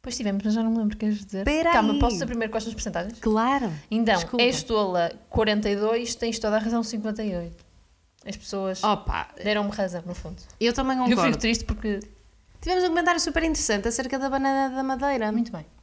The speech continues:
Speaker 1: Eu
Speaker 2: Mas
Speaker 1: depois tenho que
Speaker 2: tem
Speaker 1: fazer um
Speaker 2: que ser banana.
Speaker 1: desmentido. Eu tenho, depois tenho que fazer um desmentido, mas isso é mais tarde.
Speaker 2: Olha.
Speaker 1: Dou toda a razão, por isso também não escusas de ter logo. Depois sou eu que sou agressiva.
Speaker 2: <laughs> Pronto.
Speaker 1: Ah.
Speaker 2: Então, eu vou, eu vou passar a explicar.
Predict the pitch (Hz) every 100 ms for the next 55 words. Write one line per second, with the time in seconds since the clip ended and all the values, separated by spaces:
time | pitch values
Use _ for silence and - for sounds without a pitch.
0 | - - 226 233 - - - - - -
1 | - 247 196 185 - 202 220 220 - 247
2 | 247 233 226 226 226 151 180 208 247 220
3 | 214 - - _ _ _ _ _ _ -
4 | 170 214 240 254 254 311 277 160 147 190
5 | - - 240 262 254 - 262 254 254 240
6 | 226 240 240 247 - - 208 226 277 254
7 | - 254 - 220 190 185 165 - - -
8 | - 220 208 - - _ _ _ - -
9 | - - 208 160 - - - 269 233 170
10 | 165 - - 226 - 247 233 254 247 247
11 | - 202 -